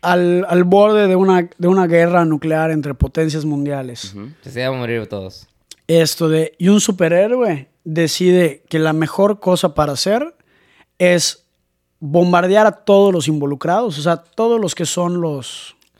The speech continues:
Speaker 1: va, los malos, o no, no los malos, porque no,
Speaker 3: Sí,
Speaker 1: no, no
Speaker 3: como,
Speaker 1: hay buenos
Speaker 3: como
Speaker 1: y
Speaker 3: las
Speaker 1: malos.
Speaker 3: put-, las potencias
Speaker 1: Ajá,
Speaker 3: de las
Speaker 1: todas las
Speaker 3: ciudades.
Speaker 1: potencias que se iban a pelear en ese conflicto, cate-, catalógalo como la Tercera Guerra Mundial en la película.
Speaker 2: Ujú.
Speaker 1: Esto de,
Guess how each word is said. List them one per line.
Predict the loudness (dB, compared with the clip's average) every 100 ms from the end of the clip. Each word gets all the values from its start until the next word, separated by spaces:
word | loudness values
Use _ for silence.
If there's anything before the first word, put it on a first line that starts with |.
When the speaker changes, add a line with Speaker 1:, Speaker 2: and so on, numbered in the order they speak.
| _ _ 0
Speaker 1:
va, | 0
los | 0 -4
malos, | -2 0 0 -2 -4 -8 -6
o | -4
no, | -2 0
no | 2
los | 2 2
malos, | 0 -2
porque | -6 -6
no, | -6 -6
Speaker 3:
Sí, |
Speaker 1:
no, | -4 -2
no |
Speaker 3:
como, | 0 0
Speaker 1:
hay | 0
buenos | 0
Speaker 3:
como | -2
Speaker 1:
y |
Speaker 3:
las | -4
Speaker 1:
malos. | -6 -10
Speaker 3:
put-, |
las | -8 -8
potencias | -10 -8 -4 0
Speaker 1:
Ajá, | 0
Speaker 3:
de |
las | 2
Speaker 1:
todas | 2 4
las |
Speaker 3:
ciudades. | 2 -2
Speaker 1:
potencias | 0 2 2 0
que | -4
se | -2
iban | 0 -2
a | -4
pelear | -4 0 0 0
en | -2
ese | -4 -4
conflicto, | -6 -6 -8 -6 -6 -6 -10
cate-, | -10 -10 -10
catalógalo | -10 -6 -2 0 0 0 -2
como | -4 -6
la | -4
Tercera | -4 -2 -2
Guerra | -2 -4
Mundial | -6 -6 -8
en | -8
la |
película. | -8 -10 -8 -8 -8 -14
Speaker 2:
Ujú. | -20 -20 -20 _ _ _ _ -6
Speaker 1:
Esto | -2 -2 -4 -6
de, | -4 -4 -8